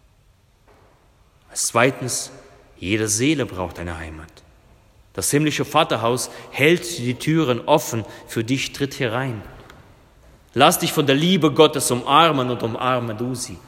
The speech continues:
Erkenne dein wahres Ich in Jesus Christus. Und als drittens, jeder Christ braucht eine Heimat. Investiere dich in die Gemeinde Jesu.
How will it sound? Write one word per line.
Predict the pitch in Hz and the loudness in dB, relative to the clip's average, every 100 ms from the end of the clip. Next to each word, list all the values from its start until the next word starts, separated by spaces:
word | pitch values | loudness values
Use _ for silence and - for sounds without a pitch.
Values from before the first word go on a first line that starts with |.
| - - - - - | -20 -20 -20 -20 -14
Erkenne | 90 - 139 143 139 110 - - - - - - | -14 -4 0 2 2 -2 -6 -18 -20 -20 -20 -4
dein | 113 110 107 | -2 0 2
wahres | 113 135 117 107 - - - - - - - | 4 4 2 0 -2 -4 -10 -20 -20 -20 -8
Ich | 110 107 - - - - - - | -4 -4 -6 -12 -18 -20 -20 -14
in | 90 | -10
Jesus | 87 90 95 - | -6 -6 -6 -10
Christus. | - 92 - - - - - - _ _ _ _ _ _ _ _ _ - | -12 -12 -10 -10 -10 -10 -12 -18 _ _ _ _ _ _ _ _ _ -14
Und | 87 | -8
als | 85 - | -8 -6
drittens, | 127 120 117 - - - - _ _ _ _ _ | -4 -4 -4 -4 -6 -10 -20 _ _ _ _ _
jeder | - 147 170 165 | 2 4 6 2
Christ | - 156 151 - | 2 -2 -2 -4
braucht | 113 110 117 | -2 0 -2
eine | 107 92 | -4 -4
Heimat. | 104 101 95 - - - - _ _ - | -4 -4 -6 -10 -20 -20 -20 _ _ -12
Investiere | 98 101 104 - - 147 120 117 | -8 -4 -2 -2 -4 -2 -2 -2
dich | 104 - | -4 -8
in | 98 | -8
die | |
Gemeinde | 98 104 95 92 87 | -6 -4 -4 -6 -8
Jesu. | 85 82 82 | -8 -10 -14